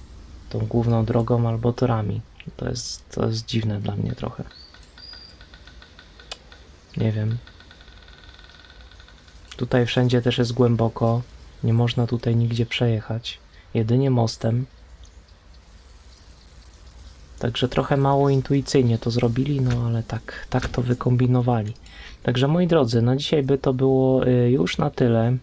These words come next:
Tak się zastanawiałem, czy ten ładunek właśnie tutaj nie będzie potrzebny. Mówię, no, e, po prostu wziąłbym to, oddał i most by się naprawił. Nieraz właśnie średnie kłody były do takich zastosowań, ale żaden kontrakt tutaj tego niestety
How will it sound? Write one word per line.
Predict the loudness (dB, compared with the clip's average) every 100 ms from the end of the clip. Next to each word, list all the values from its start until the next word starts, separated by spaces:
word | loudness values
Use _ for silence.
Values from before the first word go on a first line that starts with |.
| -8 -20 -20 -4
Tak | -4
się | 0
zastanawiałem, | 0 0 0 0 2 2 2
czy | 0
ten | 0 2
ładunek | 2 2 0 0
właśnie | -2 -4 -4
tutaj | -6 -2 0
nie | 0
będzie | 0 2 2
potrzebny. | 0 -2 -2 0 0 -2 -8 -20 -18 -20 -4
Mówię, | 0
no, | 2 2 0 -4 -14 -20 -20 -20 -20 -20 -20 -20 -10
e, | -6 -4 -4
po | -6 -8
prostu | 0 0 2 -2
wziąłbym | 2 2 2 0
to, | 2 0
oddał | 0 0 2 4 2
i | 2
most | 2 2 0
by | -2
się | 0 2
naprawił. | 2 2 0 0 0 0
Nieraz | 2 2 0 0
właśnie | 0 2 0
średnie | 2 0 2 0
kłody | 2 2 2
były | 2 4 4
do | 2
takich | -2 -2 -4 -4
zastosowań, | -6 -6 -6 -4 -4 -2 -2
ale | -2 -2 -4 -8 -14 -18 -20 -20 -10 -6
żaden | -4 -2 -2
kontrakt | -2 -2 -2 -4 -6 -10 -10
tutaj | -4 -4
tego | -2 0 0
niestety | 0 -2 -8 -4 -2 -2